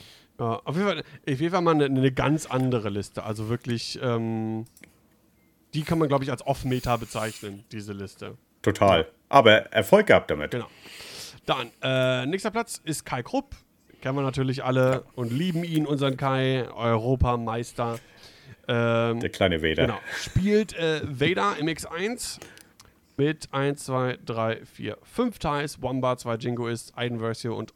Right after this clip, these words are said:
Speaker 1: Horunner. Ähm, eine der Listen, die ich, ähm, zu Beginn von zwei Punkt fünf ganz vorne gesehen hätte.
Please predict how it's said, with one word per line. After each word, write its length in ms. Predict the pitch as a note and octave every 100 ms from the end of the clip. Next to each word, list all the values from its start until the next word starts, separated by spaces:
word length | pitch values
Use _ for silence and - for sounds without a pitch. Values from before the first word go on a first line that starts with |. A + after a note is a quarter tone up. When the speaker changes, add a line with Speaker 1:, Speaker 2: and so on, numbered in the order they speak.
| - -
Speaker 1:
Horunner. 600 | D#3 D3 C3 B2+ A#2+ C3 _ _ - - _ -
Ähm, 460 | B2 A#2+ A#2+ A#2+ B2+ _ _ _ - -
eine 280 | - E3 G#3+
der 140 | F#3 E3+
Listen, 520 | F#3 - F3+ F#3 C#3+
die 320 | C#3+ F3 D#3+
ich, 240 | E3+ - -
ähm, 560 | C#3 C#3 C#3 C#3 C#3+ C#3
zu 140 | D#3+
Beginn 340 | D3+ C#3 A3+ B3+
von 200 | F#3 -
zwei 180 | D#3+ F3
Punkt 240 | E3+ D#3
fünf 220 | E3+ E3
ganz 220 | - F3+ -
vorne 300 | F#3 G3+ G3
gesehen 320 | E3+ F#3+ F3
hätte. 360 | F3+ F#3+ G3